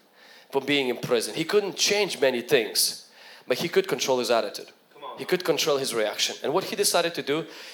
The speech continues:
Speaker 1: is at midnight, this is twelve o'clock, he's tired, he's beaten, he lost a lot of blood. He, he's not pretty popular in that city right now because he helped a girl to be free from a demon of divination, a spirit of Python. And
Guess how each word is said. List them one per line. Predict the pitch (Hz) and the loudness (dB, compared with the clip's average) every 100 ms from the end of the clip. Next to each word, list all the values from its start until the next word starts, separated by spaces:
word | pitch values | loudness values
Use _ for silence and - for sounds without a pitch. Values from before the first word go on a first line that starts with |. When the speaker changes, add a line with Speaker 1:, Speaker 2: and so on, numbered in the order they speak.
| - | 2
Speaker 1:
is | 139 - 123 | 2 2 0
at | 143 170 | 0 0
midnight, | 170 170 117 87 - | 0 2 -2 -6 -6
this | 165 - | -4 -2
is | |
twelve | - 175 160 | 0 0 0
o'clock, | 151 135 104 | 0 0 0
he's | 117 175 175 | -2 0 0
tired, | - 156 151 - | 4 4 4 0
he's | 147 - | -4 -4
beaten, | 139 131 127 110 | -4 -6 -8 -6
he | |
lost | 120 139 - | 0 2 2
a | |
lot | 143 143 | 0 0
of | 127 | 0
blood. | 113 95 - - - - - - - | 0 0 -4 -18 -20 -18 -20 -20 -20
He, | - 175 | -6 -4
he's | 147 160 | -2 0
not | 180 180 | 2 2
pretty | 175 | 0
popular | 151 156 151 131 117 | 2 2 2 2 2
in | 117 | 2
that | 110 | 2
city | - 143 120 | 4 4 4
right | 110 104 | 0 2
now | 117 | 0
because | 117 123 120 | 0 -2 -4
he | 131 | -2
helped | 139 143 131 | 0 0 -2
a | |
girl | 120 131 | -2 -2
to | 131 | -2
be | 117 | -8
free | - 135 | -4 -4
from | 123 117 | -4 -4
a | 110 | -4
demon | 135 127 113 | -4 -4 -4
of | 107 | -2
divination, | 127 127 120 120 120 113 - - | -2 2 2 2 -2 -6 -14 -8
a | 117 | -2
spirit | - 135 131 | 0 2 0
of | - | 0
Python. | 120 113 113 107 - - - | 0 0 -2 -6 -10 -6 0
And | 139 | 0